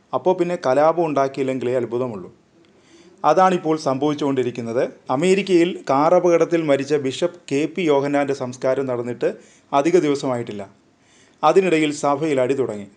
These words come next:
പ്രശ്നം മറ്റൊന്നുമല്ല, അയ്യായിരം കോടിയുടെ സ്വത്ത് ചുമ്മാതങ്ങ് കളയാൻ പറ്റുമോ?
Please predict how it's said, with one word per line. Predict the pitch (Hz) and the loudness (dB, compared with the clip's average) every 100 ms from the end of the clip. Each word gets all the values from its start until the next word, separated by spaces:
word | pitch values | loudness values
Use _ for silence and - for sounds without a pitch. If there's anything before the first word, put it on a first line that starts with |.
| _ | _
പ്രശ്നം | - 175 214 220 | 0 0 2 0
മറ്റൊന്നുമല്ല, | 180 185 180 143 110 - _ _ _ - | 2 0 0 -2 -4 -12 _ _ _ -4
അയ്യായിരം | 147 180 202 220 202 | 2 6 6 4 4
കോടിയുടെ | 175 170 165 | 4 4 2
സ്വത്ത് | 160 147 147 156 | -2 -4 -2 -4
ചുമ്മാതങ്ങ് | 151 156 165 165 156 | -2 0 0 -2 -2
കളയാൻ | 139 147 147 | 0 0 -2
പറ്റുമോ? | 131 113 | -6 -8